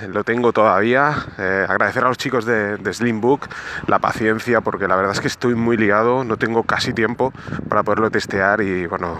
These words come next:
eh, he estado hablando con ellos y me han comentado que me lo dejan un poquito más, así que <laughs> disculpas ante todo, lo estoy probando, lo estoy testeando, la verdad es que me está gustando bastante y ya grabaré un audio próximamente, os comentaré,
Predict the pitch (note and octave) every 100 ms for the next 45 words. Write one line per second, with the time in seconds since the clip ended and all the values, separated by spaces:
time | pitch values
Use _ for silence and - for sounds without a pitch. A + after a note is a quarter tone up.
0 | F#2 F2+ F2 F2 E2 E2+ E2+ E2+ G#2 F#2+
1 | F2+ F#2+ F#2+ F2 F#2+ F#2+ F#2+ F#2+ E2+ G2+
2 | F#2 F#2+ A2 - - - - G2 G2 G2
3 | B2 A2 A2 A2+ G2+ A2+ A2+ G2+ G#2+ A2
4 | G#2+ A2 G2 G2+ - - - - - -
5 | B2+ B2 - C#3 C#3 C#3 C3 D3 C3+ A2+
6 | A2+ G#2 B2+ B2+ C3+ - - - - -
7 | G#2 - B2 A#2 A2 G#2 A#2 A#2+ B2+ F#2+
8 | - - G2 F#2+ G2 - F2+ G2 A2 A#2+
9 | G2+ F#2+ F#2+ G#2+ - G#2+ F#2+ G#2 G#2+ F2
10 | A2 A2 C#3+ G2+ G#2+ F#2 G2+ G2+ G#2+ G#2+
11 | F#2+ - A#2+ G#2 A2 B2+ A#2+ B2+ C#3 C3+
12 | B2 - A#2 G2+ A#2+ C#3+ C#3+ - G2 F#2+
13 | F#2+ A#2